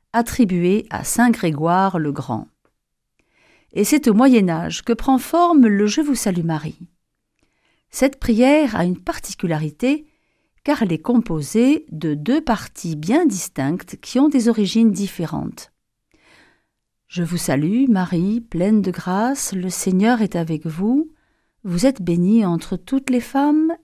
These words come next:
et Jésus, le fruit de vos entrailles, est béni.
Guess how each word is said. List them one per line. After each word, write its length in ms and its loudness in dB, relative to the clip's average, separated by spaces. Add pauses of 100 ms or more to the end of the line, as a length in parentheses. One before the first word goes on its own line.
(120)
et 100 -2
Jésus, 540 2
le 140 2
fruit 400 -2
de 80 0
vos 200 -2
entrailles, 540 -2
est 40 -2
béni. 460 -4